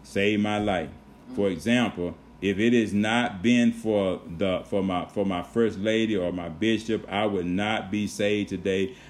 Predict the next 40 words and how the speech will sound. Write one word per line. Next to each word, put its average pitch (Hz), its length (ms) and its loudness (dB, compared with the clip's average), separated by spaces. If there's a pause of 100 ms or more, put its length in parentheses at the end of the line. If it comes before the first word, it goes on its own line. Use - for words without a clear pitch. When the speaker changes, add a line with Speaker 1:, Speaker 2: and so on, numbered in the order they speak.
Speaker 1:
I 85 140 -4
thank 110 360 -2
my 107 220 0
God 101 500 0
that 87 200 -6
they 98 180 0
saved 104 540 0
my 101 180 0
life 101 300 0
when 101 160 0
they 101 160 0
did. 87 320 -4 (260)
You 131 120 0
know, 104 80 0
so 104 160 -2
Paul 156 360 0
was 139 160 2
on, 131 380 2
uh, 117 280 0
on 135 280 4
to 143 160 2
these 117 240 4
problems, 80 500 -4 (320)
you 85 140 -2
know, 76 220 -4
and 85 120 -4
he 110 100 2
wanted 120 280 4
the 120 80 0
church 139 320 2
to 113 100 -4
be 101 160 0
on 95 160 0
to 92 80 -4
these 87 160 -4
problems, 82 360 -4
to 87 40 -4
discern 110 440 2
these 101 180 -2
problems. 80 360 -2